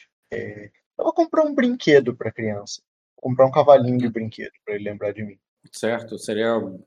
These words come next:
Speaker 2: cobre. São uns vinténs de cobre ali.
Speaker 1: É, eu vou... vou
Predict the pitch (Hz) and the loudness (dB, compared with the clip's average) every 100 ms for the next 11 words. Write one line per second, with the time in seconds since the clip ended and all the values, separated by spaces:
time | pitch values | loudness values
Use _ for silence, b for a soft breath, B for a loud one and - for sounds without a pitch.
0 | _ - 113 110 98 104 - _ - 107 | _ -4 -2 0 -2 -6 -12 _ -6 -4
1 | 110 113 113 113 113 113 113 101 101 95 | -2 -4 -2 -2 -4 -4 -4 -4 -4 -8
2 | 101 - _ _ _ - - _ _ _ | -10 -14 _ _ _ -20 -20 _ _ _
3 | - 117 113 110 104 _ - 110 117 117 | -4 0 0 -2 -8 _ -12 -8 -4 -4
4 | 101 - _ - - 117 | -6 -12 _ -20 -20 -20